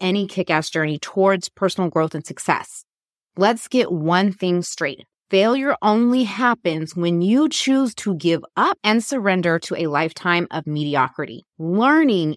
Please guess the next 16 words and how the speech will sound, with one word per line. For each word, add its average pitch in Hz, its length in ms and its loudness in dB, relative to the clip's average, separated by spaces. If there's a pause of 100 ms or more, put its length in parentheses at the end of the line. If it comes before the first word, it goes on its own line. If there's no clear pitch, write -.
is 202 300 -2
your 190 80 -4
secret 175 420 -8
weapon, 139 560 -6
your 170 220 -4 (100)
ally 180 520 2 (100)
in 190 320 0
disguise. - 800 -2
Each 285 380 2
setback 226 880 0
or 202 260 2
mistake 190 760 0 (240)
provides 202 580 0 (140)
valuable 170 640 0
lessons 170 760 -2 (300)
that 202 160 0